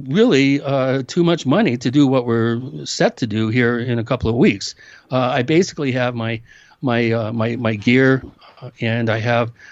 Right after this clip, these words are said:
enough expense money to, uh, to travel there and, and actually do the installations, pay people to install cameras, pay internet costs, pay maintenance costs for the next year.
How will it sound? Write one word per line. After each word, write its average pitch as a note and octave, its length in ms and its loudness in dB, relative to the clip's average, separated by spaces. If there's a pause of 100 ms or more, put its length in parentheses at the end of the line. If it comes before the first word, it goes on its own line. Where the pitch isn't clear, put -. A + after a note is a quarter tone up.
(160)
enough B2 320 2
expense B2+ 420 -2
money B2 360 0
to, A2+ 340 -6
uh, A2 60 -4
to B2 120 -8
travel A#2+ 360 0
there A#2 260 2
and, G#2+ 180 -4 (400)
and A#2+ 140 2
actually A#2 260 0
do A2 160 2
the A#2+ 140 4
installations, A#2+ 640 0
pay B2 280 0
people B2+ 380 2
to C3+ 140 -4
install B2 440 -2
cameras, A#2 540 -4 (400)
pay B2 340 4
internet B2+ 380 4
costs, A#2 540 0 (260)
pay B2+ 240 0
maintenance C3 480 0
costs A#2+ 340 0
for A#2+ 120 -4
the A#2 100 0
next A#2 240 -4
year. A2+ 340 -2